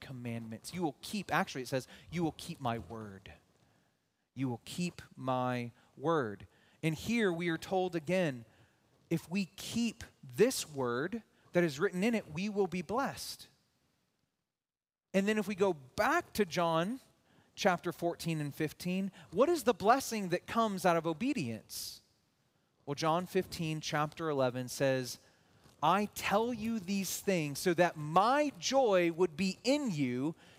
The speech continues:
and that your joy would be complete." The ultimate blessing of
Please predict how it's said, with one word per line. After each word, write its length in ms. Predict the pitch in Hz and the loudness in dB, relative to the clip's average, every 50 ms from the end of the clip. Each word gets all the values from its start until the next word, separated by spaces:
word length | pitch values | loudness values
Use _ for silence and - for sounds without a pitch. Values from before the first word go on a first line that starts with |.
| - - | -2 -2
and 160 | 160 160 156 | -2 2 2
that 260 | 156 143 139 143 131 | 2 0 0 -2 -4
your 220 | 139 156 160 160 165 | 0 0 0 0 -2
joy 440 | 151 127 123 147 139 139 135 135 131 120 | -4 -6 -4 0 2 2 2 0 0 -2
would 240 | 135 139 135 123 | -4 -4 -4 -4
be 140 | 117 131 131 120 | -4 -4 -4 -4
complete." 800 | - - 127 113 - - - 113 101 98 95 - _ - - - _ _ _ _ _ _ _ _ _ _ _ _ _ _ _ _ _ _ _ _ _ _ - - _ - | -6 -10 -12 -12 -12 -12 -12 -10 -10 -10 -12 -14 _ -18 -18 -18 _ _ _ _ _ _ _ _ _ _ _ _ _ _ _ _ _ _ _ _ _ _ -20 -16 _ -4
The 120 | 180 - | -4 2
ultimate 680 | - 196 247 294 - - 339 330 302 254 190 - - 135 | 2 2 2 2 0 -2 -2 0 2 0 0 -2 -6 -8
blessing 640 | - 151 165 180 214 233 - - 196 175 147 143 143 135 | -2 4 4 4 4 4 0 -2 0 0 0 -2 0 2
of 240 | 160 170 156 127 | 4 4 4 2